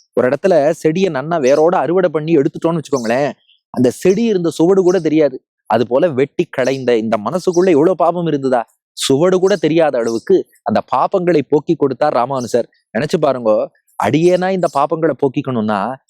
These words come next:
அதுக்கு நிறைய பிராயஷ்சித்தம் பண்ணணும், அதெல்லாம் எவ்வளவு பிறவி எடுக்கும்னு தெரியாது. பெருமாளை பற்றி இந்த பாபங்களை போக்கிக் கொள்ள வேண்டும் என்றால்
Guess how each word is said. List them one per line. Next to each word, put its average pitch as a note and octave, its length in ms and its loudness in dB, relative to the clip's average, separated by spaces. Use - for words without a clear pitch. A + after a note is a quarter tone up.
அதுக்கு G2 220 -4
நிறைய D3 300 0
பிராயஷ்சித்தம் D3 480 -4
பண்ணணும், C3 260 -2
அதெல்லாம் C#3+ 220 -2
எவ்வளவு D3+ 260 2
பிறவி D3 300 0
எடுக்கும்னு B2 280 -4
தெரியாது. A#2 460 -2
பெருமாளை A3 500 2
பற்றி G3+ 260 -4
இந்த G3 200 2
பாபங்களை F3+ 460 -2
போக்கிக் D#3+ 260 -2
கொள்ள D#3+ 180 4
வேண்டும் C3 240 -4
என்றால் A2 400 -2